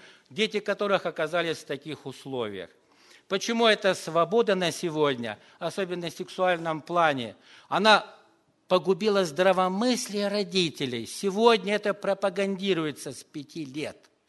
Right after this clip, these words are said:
Это гибнет все поколение. И вот так смотришь и думаешь, «Египет повторяется сегодня здесь». В чем?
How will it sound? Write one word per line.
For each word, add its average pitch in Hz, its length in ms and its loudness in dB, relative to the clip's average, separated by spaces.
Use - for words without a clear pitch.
Это 233 300 6
гибнет 240 600 0
все 247 280 2
поколение. 190 840 -2
И 175 40 -4
вот 202 140 0
так 247 160 4
смотришь 247 520 0
и 220 80 0
думаешь, 180 460 0
«Египет 214 460 -2
повторяется 196 640 0
сегодня 160 600 -4
здесь». 127 360 -8
В - 100 -18
чем? 175 420 6